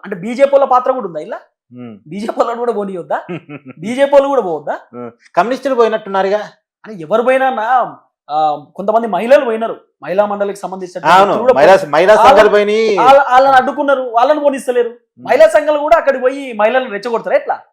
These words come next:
Speaker 2: ఉమ్.
Speaker 1: రైతులు
Speaker 2: సంజక్క
Speaker 1: రెచ్చగొడతారా?
Speaker 2: పోయినట్టుందిగా.
Speaker 1: ఎవరు?
Speaker 2: సంజక్క, పీఓడబ్ల్యూ.
Speaker 1: ఎవ్వ-, అసలు పోనిస్తలేరు అన్న అంటుంటే వాళ్ళని మాట్లాడించేటటువంటి అవకాశం లేదు. లగిచెర్లలో గేట్లు పెట్టినారు,
Speaker 2: ఉమ్.
Speaker 1: ఆ తర్వాత నిర్మల్లో గేట్లు పెట్టినారు,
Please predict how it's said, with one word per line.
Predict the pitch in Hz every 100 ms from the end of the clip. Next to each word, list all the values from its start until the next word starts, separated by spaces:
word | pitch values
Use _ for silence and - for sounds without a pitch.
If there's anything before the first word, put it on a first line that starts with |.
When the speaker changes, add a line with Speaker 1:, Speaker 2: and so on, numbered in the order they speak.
| _
Speaker 2:
ఉమ్. | 123 120 104 _ _ _ _ 165
Speaker 1:
రైతులు | 220 202
Speaker 2:
సంజక్క | 175
Speaker 1:
రెచ్చగొడతారా? | 220 240 220
Speaker 2:
పోయినట్టుందిగా. | 208 208 202 190 190 202 175 _ _ _ _ _ _ _ _
Speaker 1:
ఎవరు? | 175 277 _ _
Speaker 2:
సంజక్క, | 160 165 165 - 95 _ -
పీఓడబ్ల్యూ. | 156 156 127 113 92 _ _ 139
Speaker 1:
ఎవ్వ-, | 151 170 277
అసలు | - 233
పోనిస్తలేరు | - 196 262 - 277 233
అన్న | 214
అంటుంటే | 196 170 170 175
వాళ్ళని | 180 180
మాట్లాడించేటటువంటి | 143 143 175 208 214 196 185 170 160
అవకాశం | 165 180 170 160
లేదు. | 202
లగిచెర్లలో | 160 185 214 214 214 233
గేట్లు | 185 175
పెట్టినారు, | 185 170 175 160 160 _ 120
Speaker 2:
ఉమ్. | 120 117 107 _ _ _ 175
Speaker 1:
ఆ | 185
తర్వాత | 185 190 185
నిర్మల్లో | 196 220 226 240
గేట్లు | 208 202 202
పెట్టినారు, | 185 190 175